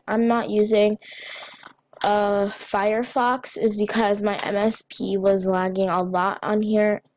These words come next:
Um, so that's why I'm not using it. Um, I already, I was just watching the video 'cause I was bored, so yeah, just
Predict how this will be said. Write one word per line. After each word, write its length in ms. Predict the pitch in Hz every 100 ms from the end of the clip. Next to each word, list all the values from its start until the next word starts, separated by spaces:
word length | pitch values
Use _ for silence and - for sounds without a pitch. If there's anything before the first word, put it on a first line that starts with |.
| _ _ _ _
Um, 500 | 196 196 190 190 175 -
so 240 | - - 202
that's 380 | 196 185 - 208
why 320 | 190 185 180
I'm 180 | 175 175
not 280 | 165 -
using 420 | 170 175 170 160 165
it. 180 | 160 - _ _ _ _ _ _ _ _ -
Um, 440 | 196 190 185 180 - - - - _ _ 226
I 120 | 285
already, 200 | 370 320
I 120 | 247
was 160 | 277 285
just 180 | 269
watching 280 | 220 202 208
the 60 | 196
video 160 | 180
'cause 140 | 170 190
I 140 | -
was 100 | 175
bored, 240 | 185 - -
so 140 | -
yeah, 160 | - -
just 400 | - 202 - 247